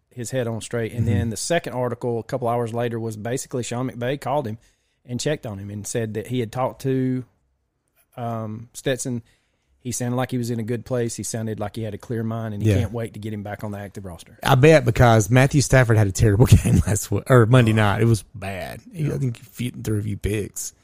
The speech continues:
Speaker 1: Well,
Speaker 2: It's
Speaker 1: I
Speaker 2: bad.
Speaker 1: think the biggest thing right now is a lot of people are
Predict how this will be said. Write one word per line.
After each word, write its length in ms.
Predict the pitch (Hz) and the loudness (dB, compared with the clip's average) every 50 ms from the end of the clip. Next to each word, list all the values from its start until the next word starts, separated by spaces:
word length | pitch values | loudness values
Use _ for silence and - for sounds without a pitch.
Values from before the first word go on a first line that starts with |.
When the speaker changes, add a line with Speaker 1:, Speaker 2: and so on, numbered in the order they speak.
| _ _ - | _ _ -4
Speaker 1:
Well, 220 | 156 156 156 156 | 0 2 2 2
Speaker 2:
It's 80 | 151 151 | 2 2
Speaker 1:
I 20 | |
Speaker 2:
bad. 60 | - - | 2 2
Speaker 1:
think 160 | 254 226 151 | 2 2 2
the 60 | 156 | 0
biggest 340 | 143 165 175 170 165 - - | 2 2 2 2 2 -2 -2
thing 180 | - 151 143 139 | -4 -4 -2 -2
right 160 | 139 120 127 | -4 -4 -4
now 240 | 139 139 143 139 131 | -6 -4 -4 -4 -4
is 580 | 123 127 123 123 123 120 113 - - - - _ _ _ _ _ _ _ _ _ _ _ - | -4 -4 -4 -4 -4 -6 -8 -10 -12 -12 -14 _ _ _ _ _ _ _ _ _ _ _ -10
a 60 | 131 | -6
lot 160 | 131 131 131 | -4 -4 -4
of 80 | 123 - | -4 -4
people 260 | 143 135 120 127 127 | -4 -6 -4 -4 -4
are 180 | 123 117 113 | -4 -4 -6